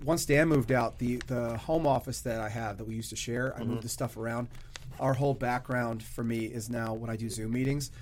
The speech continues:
Speaker 1: I have certs and pictures and stuff, and his signed picture is in there,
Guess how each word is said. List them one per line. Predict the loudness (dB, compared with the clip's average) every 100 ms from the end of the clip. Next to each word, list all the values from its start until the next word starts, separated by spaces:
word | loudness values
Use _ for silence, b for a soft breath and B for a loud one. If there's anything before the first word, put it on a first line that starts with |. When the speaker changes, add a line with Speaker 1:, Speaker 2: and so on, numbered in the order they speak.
| B B
Speaker 1:
I | 2
have | 4 2
certs | 0 2 2 2
and | 2 2 2
pictures | 0 0 0
and | 0
stuff, | 4 4 4
and | 0 -2
his | 2 2 2 0 -2
signed | -2 0 2 0
picture | 0 0 2 0
is | 0 0
in | 0 2
there, | 2 2